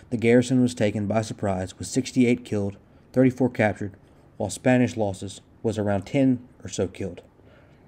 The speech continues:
The Spanish managed to send supply ships through the Royal Navy blockade, and any,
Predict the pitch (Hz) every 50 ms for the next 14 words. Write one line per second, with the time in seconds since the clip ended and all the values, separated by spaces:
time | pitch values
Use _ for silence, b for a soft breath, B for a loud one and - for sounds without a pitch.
0 | b b _ - - - _ _ _ _ - - _ - 127 113 - - - 127
1 | 131 135 135 - - - b b b b b b _ 110 117 113 113 107 101 -
2 | 107 - - 127 127 123 - 123 - 123 113 107 104 - - 107 98 92 - -
3 | - 127 135 139 135 120 113 117 117 110 107 104 107 104 101 98 95 101 101 92
4 | 87 - 95 92 87 82 - b b b b b b b b b b b _ _
5 | _ _ _ _ - 120 107 110 120 135 135